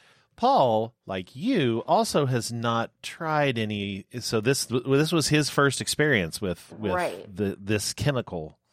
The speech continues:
Speaker 2: Yes.
Speaker 1: Okay, just reiterating that. Okay.
Speaker 2: Right.
Speaker 1: All right.
Speaker 2: So
Speaker 1: Okay.
Speaker 2: we have friends that I think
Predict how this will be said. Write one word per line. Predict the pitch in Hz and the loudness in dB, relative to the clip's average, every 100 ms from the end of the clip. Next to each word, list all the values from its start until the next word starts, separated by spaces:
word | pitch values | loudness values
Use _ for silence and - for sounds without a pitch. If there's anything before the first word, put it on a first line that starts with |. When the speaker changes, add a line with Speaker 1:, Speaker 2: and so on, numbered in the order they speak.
| - _ _ | -20 _ _
Speaker 2:
Yes. | 180 180 180 160 98 | -12 -4 -2 -2 -6
Speaker 1:
Okay, | 101 101 80 71 | -4 -4 -4 -6
just | 107 101 | -8 -6
reiterating | 107 127 127 127 104 95 87 87 | 0 4 6 4 2 0 -2 -4
that. | 82 78 80 | -8 -10 -8
Okay. | 110 135 123 - _ | -4 0 -2 -2 _
Speaker 2:
Right. | 170 175 151 | -2 0 0
Speaker 1:
All | |
right. | 220 | -4
Speaker 2:
So | - 226 196 | 0 2 4
Speaker 1:
Okay. | 185 185 170 - - _ - - | 2 -2 -12 -14 -20 _ -14 -10
Speaker 2:
we | 190 220 | -4 2
have | 226 190 | 2 2
friends | - 190 175 170 165 165 | -2 0 0 0 -6 -8
that | 170 165 156 - _ _ _ _ | -8 -8 -8 -12 _ _ _ _
I | 165 | -10
think | 160 160 156 | -8 -12 -12